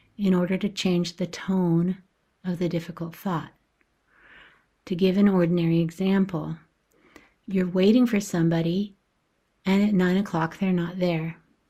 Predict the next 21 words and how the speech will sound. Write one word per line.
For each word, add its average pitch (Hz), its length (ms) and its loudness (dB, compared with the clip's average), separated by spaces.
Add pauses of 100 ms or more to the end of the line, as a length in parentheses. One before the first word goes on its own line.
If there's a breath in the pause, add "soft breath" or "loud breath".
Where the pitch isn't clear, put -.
(540)
Your 190 180 -2
thoughts 180 440 -4
might 214 180 0
start 185 400 -4
to 202 80 -6
sound 170 360 -2
like 175 220 -4
this. - 460 -14 (960 soft breath)
"Okay, 170 500 0 (200)
ten 202 260 0
past 190 340 -2
nine. 160 440 -2 (500)
What's 170 260 -4
going 165 300 -4
on? 147 360 -4 (880 soft breath)
Nine 180 260 2
twenty. 165 560 -2 (800)
They 170 140 0
don't 170 240 -2
love 165 220 -6
me. 160 320 -6